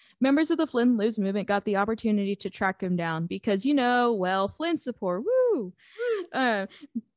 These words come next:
members were able to track down some of his character backstories, such as, um, his capoeira training that he did in Brazil.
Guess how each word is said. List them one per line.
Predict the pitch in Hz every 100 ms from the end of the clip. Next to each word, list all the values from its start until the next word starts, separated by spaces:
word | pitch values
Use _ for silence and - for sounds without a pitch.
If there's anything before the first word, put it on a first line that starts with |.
| _ 370 -
members | 285 302 339 330
were | 311
able | 269 277
to | 254
track | - 240 -
down | 208 220 220
some | - 226
of |
his | 240 214
character | - 202 220 - 196
backstories, | 185 185 - 240 240 247 247
such | - 208 -
as, | 196 185 - 196
um, | 190 175 196
his | 220
capoeira | - 240 226 214 262 262
training | 269 247 254
that | 233
he | 196 202
did | 190
in | 180
Brazil. | 180 170 165 165 139